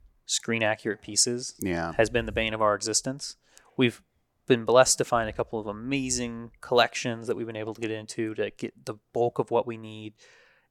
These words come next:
Speaker 1: And that's kinda just been what we're doing. And we're, we're having a lot of fun with it, too, 'cause in the time where we're trying to find other tools,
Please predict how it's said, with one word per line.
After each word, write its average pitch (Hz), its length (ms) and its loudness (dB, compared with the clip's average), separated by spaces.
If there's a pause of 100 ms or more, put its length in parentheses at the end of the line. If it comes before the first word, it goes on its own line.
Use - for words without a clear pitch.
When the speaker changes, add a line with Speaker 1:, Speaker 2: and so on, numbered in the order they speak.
Speaker 1:
And 104 380 0
that's 123 300 2
kinda 120 260 -2
just 110 220 -2
been 117 120 -2
what 107 100 -6
we're 107 80 -8
doing. 110 200 -6
And 123 100 -8
we're, 131 100 -2
we're 143 200 0
having 156 260 2
a 135 40 2
lot 135 140 4
of 123 80 4
fun 139 220 -2
with 123 140 -6
it, - 80 -10
too, 120 180 -2
'cause - 220 -6
in 147 140 -6
the 139 60 -6
time 131 280 4
where 113 80 -4
we're 113 60 -4
trying 120 200 -2
to 110 60 -10
find 113 260 0
other 104 160 -6
tools, 160 460 2